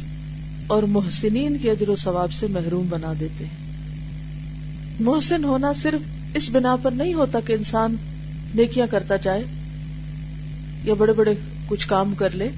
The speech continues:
بلکہ محسن وہ بن سکتا ہے اور محسن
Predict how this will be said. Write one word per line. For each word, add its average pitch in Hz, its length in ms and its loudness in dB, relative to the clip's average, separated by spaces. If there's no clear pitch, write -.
بلکہ 233 340 2
محسن 277 540 2
وہ 233 160 4
بن 247 200 4
سکتا 196 480 -2
ہے 240 60 -2
اور 269 160 0
محسن 269 600 0